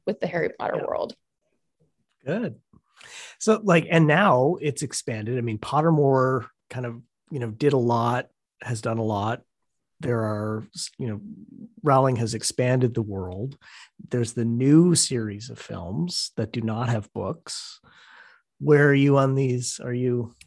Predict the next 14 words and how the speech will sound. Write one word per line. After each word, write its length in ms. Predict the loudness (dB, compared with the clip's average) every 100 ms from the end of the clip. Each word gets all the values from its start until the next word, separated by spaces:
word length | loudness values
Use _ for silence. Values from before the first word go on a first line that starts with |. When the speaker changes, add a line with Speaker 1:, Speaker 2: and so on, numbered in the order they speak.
| _ _
Speaker 1:
Yep. 320 | 4 4 2 _
I'm 140 | 4
still 300 | 4 2 0
here 220 | 4 2 2
for 260 | 2 2
it, 80 | 4
Michael. 360 | 2 2 2 0 -6 -14
Speaker 2:
<laughs> 200 | -10 0
Speaker 1:
I'm 120 | 2
still 220 | 4 4 4
here 180 | 2
for 240 | 2 2 4
it. 140 | 0 -6 _ _ _ 2
I 240 | 2